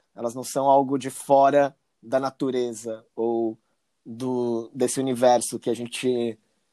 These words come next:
tá, ou dessa, dessas dimensões que ele pode ter. É, mas di-, dito isso, então, assim, a gente vive numa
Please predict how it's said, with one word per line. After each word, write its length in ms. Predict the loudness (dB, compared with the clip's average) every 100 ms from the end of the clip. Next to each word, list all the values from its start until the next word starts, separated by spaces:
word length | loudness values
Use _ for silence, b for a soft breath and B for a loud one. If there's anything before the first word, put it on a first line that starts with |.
| _ _
tá, 340 | 2 6 6 4
ou 140 | 0
dessa, 520 | -6 -8 -8 -8 -8 -12 _ _ _
dessas 380 | -8 -8 -8 -10
dimensões 520 | -8 -8 -6 -6 -4
que 80 | -4
ele 80 | 0
pode 320 | 2 2 -2
ter. 320 | -2 -2 -2 _ _ _ _ _ _
É, 460 | -2 2 2 2 0
mas 320 | 4 4 2
di-, 200 | -2 -4 -2
dito 400 | 0 2 4 6
isso, 360 | 6 2 -6
então, 360 | -4 2 2 2
assim, 240 | -2 -6
a 40 | -6
gente 220 | -4 -4
vive 540 | -2 4 4 4 4 4
numa 600 | 4 4 6 6 4